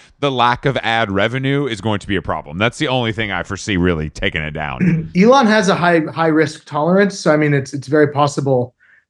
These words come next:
Speaker 2: Um, for work, I was actually reading the biography that came out, and there's this, like, anecdote about him playing poker with all these V C guys, and he, like, really didn't know how to play, and he just kept buying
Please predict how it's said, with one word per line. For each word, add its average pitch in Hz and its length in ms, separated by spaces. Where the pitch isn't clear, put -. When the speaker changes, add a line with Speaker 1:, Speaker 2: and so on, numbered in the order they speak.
Speaker 2:
Um, 143 240
for 165 160
work, 160 400
I 147 60
was 139 100
actually 143 280
reading 139 240
the 127 180
biography 135 720
that 123 120
came 127 320
out, 127 180
and 120 80
there's 123 140
this, 127 180
like, 120 220
anecdote 143 540
about 123 400
him 151 180
playing 139 300
poker 139 360
with 135 140
all 135 140
these 127 420
V 143 160
C 147 260
guys, 143 400
and 131 100
he, 139 100
like, 131 220
really 143 220
didn't 135 180
know 131 140
how 131 80
to 120 80
play, 131 480
and 151 120
he 160 80
just 151 320
kept 156 540
buying 147 560